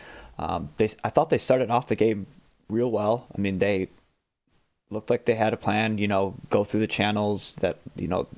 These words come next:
the kind of the Man City, um, use the width as much as we can. Uh, I thought they did an all right job of that. And then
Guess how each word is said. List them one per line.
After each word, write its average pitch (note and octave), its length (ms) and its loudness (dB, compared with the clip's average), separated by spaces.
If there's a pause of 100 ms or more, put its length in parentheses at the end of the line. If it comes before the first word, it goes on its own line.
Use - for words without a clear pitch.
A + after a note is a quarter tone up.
the - 80 -4
kind G#2 200 -2
of G2+ 80 -2
the G2+ 60 -2
Man G#2 320 0
City, G#2 540 0 (580)
um, F2 560 -4 (400)
use A2 220 -6
the A2 100 2
width G2+ 260 0
as G#2 140 -2
much G2 220 0
as G2 120 -2
we G2 100 0
can. G2 400 0 (560)
Uh, - 240 -8
I - 40 -2
thought A#2 200 2
they A#2+ 80 2
did A2 180 2
an A2 120 2 (100)
all G#2 160 2
right G#2 200 0
job G2 260 2
of A2+ 120 0
that. A2+ 400 2 (400)
And G2+ 220 -4
then G2+ 580 0